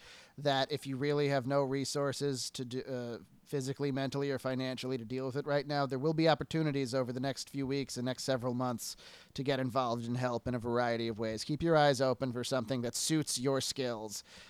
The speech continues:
There's a lot of people, and if we all do what we can do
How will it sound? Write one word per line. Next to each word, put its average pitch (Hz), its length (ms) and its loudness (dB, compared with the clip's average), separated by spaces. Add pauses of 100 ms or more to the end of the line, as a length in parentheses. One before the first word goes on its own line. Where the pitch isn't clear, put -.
(120)
There's - 120 -10
a 107 60 -6
lot 180 260 12
of - 80 6
people, 131 400 2
and 113 100 -8
if 104 80 -10
we 131 120 -2
all 170 220 10
do 175 220 6
what 160 160 4
we 156 80 -6
can 202 360 8
do 117 400 -2